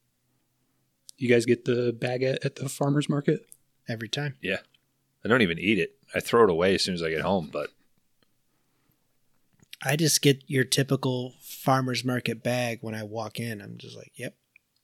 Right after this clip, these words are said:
Speaker 2: Thank you."
Speaker 3: Mm-hmm.
Speaker 1: Oh, like, they got one all packed up for you already?
Speaker 3: Mm-hmm.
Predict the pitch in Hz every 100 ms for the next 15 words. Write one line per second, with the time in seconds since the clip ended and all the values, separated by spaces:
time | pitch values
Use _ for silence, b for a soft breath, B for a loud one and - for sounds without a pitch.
0 | _ - - 143 185 165 - _ _ _
1 | 98 95 104 _ _ _ _ _ _ _
2 | _ _ _ _ _ - - 135 104 95
3 | 87 113 104 98 107 92 - 104 101 98
4 | - _ _ _ - 107 - 107 - 127
5 | 117 117 117 117 120 104 98